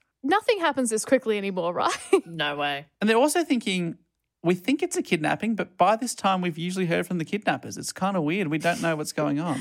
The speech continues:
Speaker 3: <laughs>
Speaker 1: Why aren't they calling us? Everyone else is. <laughs>
Speaker 3: Yeah.
Speaker 2: Sort out your phone system, okay? They're trying.
Speaker 3: They're trying, okay?
Speaker 2: I feel like things do happen this quickly if kids are involved.
Speaker 3: Yeah.
Speaker 1: Yeah, they do, don't they?
Speaker 2: Authorities don't fuck around when it comes to kids.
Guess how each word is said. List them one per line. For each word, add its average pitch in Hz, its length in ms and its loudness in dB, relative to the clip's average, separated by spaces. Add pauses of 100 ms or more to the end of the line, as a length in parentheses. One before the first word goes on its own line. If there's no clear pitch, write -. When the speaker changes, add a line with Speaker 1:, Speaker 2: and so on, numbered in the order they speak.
Speaker 3:
<laughs> - 80 -16
Speaker 1:
Why 294 120 6
aren't 480 140 2
they 480 100 2
calling 339 400 4
us? 190 160 0
Everyone 320 320 2
else 311 240 0
is. 233 140 4 (140)
<laughs> - 140 -18
Speaker 3:
Yeah. 247 140 6 (160)
Speaker 2:
Sort 262 320 6
out 294 200 2
your 247 100 0
phone 226 360 0
system, 131 680 -4 (140)
okay? 190 580 0
They're 196 240 4
trying. 196 1400 2 (160)
Speaker 3:
They're 151 140 0
trying, 151 460 0
okay? 175 440 2
Speaker 2:
I - 120 8
feel 466 120 2
like 508 180 0
things 381 260 2
do 262 200 0
happen 254 240 -4
this 208 100 0
quickly 202 340 -4
if 170 160 -4
kids 220 320 -2
are 165 120 -2
involved. 127 680 -10 (240)
Speaker 3:
Yeah. 120 520 -2 (180)
Speaker 1:
Yeah, 196 320 -2
they 180 140 0
do, 180 260 -4
don't 170 240 -2
they? 165 260 -4 (180)
Speaker 2:
Authorities 349 500 2
don't 262 180 -2
fuck 196 360 -4
around 160 260 -4
when 135 100 -10
it - 80 -14
comes 190 260 0
to - 80 0
kids. - 720 0